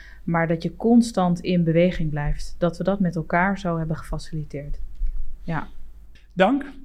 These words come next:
Speaker 2: En misschien nog even heel praktisch. Stel, je zit te luisteren en je wilt hier aan bijdragen of je wilt hier meer over horen, je wil op de hoogte blijven. Waar ga je dan heen?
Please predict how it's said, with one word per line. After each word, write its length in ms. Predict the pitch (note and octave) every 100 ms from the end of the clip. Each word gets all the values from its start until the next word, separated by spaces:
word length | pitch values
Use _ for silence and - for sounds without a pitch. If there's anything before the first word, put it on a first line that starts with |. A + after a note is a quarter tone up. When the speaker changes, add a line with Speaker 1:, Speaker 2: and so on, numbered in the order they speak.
| - - - -
Speaker 2:
En 180 | A3 A#3
misschien 220 | A3+ B3
nog 100 | A#3
even 180 | A#3 F#3
heel 100 | G3
praktisch. 360 | B3 C#4+ C4
Stel, 260 | - B3+ A#3
je 200 | G#3 G3+
zit 140 | -
te 80 | G3+
luisteren 420 | G3 F#3+ - F#3+
en 60 | F3
je 80 | F3
wilt 220 | F#3 F3+
hier 240 | F3+ E3 E3
aan 320 | C#3 C3+ C3
bijdragen 640 | E3+ A#3+ A#3+ A3 A3 - F3+
of 160 | E3
je 120 | F3
wilt 200 | D3+ D3
hier 140 | D#3+ D3+
meer 280 | F3 G#3 F#3
over 280 | F3 E3
horen, 300 | D#3+ D#3+ E3+
je 60 | D#3+
wil 100 | D3
op 80 | C#3
de 60 | C#3+
hoogte 320 | F3 G3 D#3
blijven. 380 | E3 E3 E3 D#3
Waar 200 | E3 F3
ga 160 | E3
je 100 | D3+
dan 160 | C#3 C3
heen? 340 | B2 B2 A#2